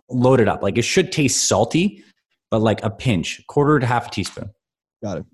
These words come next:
Speaker 2: So I do, like,
Speaker 1: Half
Speaker 2: five
Speaker 1: teaspoon if you're,
Speaker 2: turns.
Speaker 1: if you're doing thirty-two.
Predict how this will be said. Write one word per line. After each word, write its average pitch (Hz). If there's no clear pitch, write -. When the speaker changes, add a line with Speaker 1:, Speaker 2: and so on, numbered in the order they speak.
Speaker 2:
So 143
I 147
do, 160
like, 135
Speaker 1:
Half -
Speaker 2:
five 120
Speaker 1:
teaspoon 131
if 113
you're, 110
Speaker 2:
turns. 104
Speaker 1:
if 120
you're 101
doing 104
thirty-two. 87